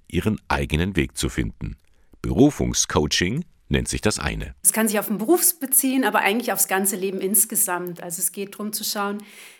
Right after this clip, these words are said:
Speaker 2: was brauche ich eigentlich als Person, damit ich sagen kann, das ist ein erfülltes Leben, das ich führe. Und so möchte ich auch leben. Das umfasst neben dem Beruf natürlich auch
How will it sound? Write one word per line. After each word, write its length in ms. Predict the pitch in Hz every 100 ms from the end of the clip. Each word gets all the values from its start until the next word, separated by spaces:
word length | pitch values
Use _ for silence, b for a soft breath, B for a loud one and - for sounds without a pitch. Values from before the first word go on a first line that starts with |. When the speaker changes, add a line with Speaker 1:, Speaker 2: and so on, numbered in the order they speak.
| B
Speaker 2:
was 280 | 220 262 -
brauche 360 | - 208 214 -
ich 240 | 254 -
eigentlich 640 | 190 208 233 233 220 220
als 180 | 196 202
Person, 680 | - 185 - 196 220 240 233 -
damit 300 | - 196 208
ich 140 | 220 -
sagen 300 | 196 202 220
kann, 260 | 208 208
das 160 | 208 220
ist 100 | 202
ein 120 | 208
erfülltes 420 | 202 214 208 220
Leben, 240 | 202 240 220
das 160 | 165
ich 160 | 175 -
führe. 420 | - 170 175 170 - -
Und 140 | 196
so 100 | 214
möchte 340 | 175 202 202
ich 120 | 208 190
auch 140 | 165
leben. 480 | 185 196 185 175 170 b b b -
Das 160 | 180
umfasst 420 | 202 170 190 -
neben 160 | 196 190
dem 100 | 185
Beruf 320 | 180 180 208
natürlich 440 | 190 185 185 185 180
auch 300 | 175 175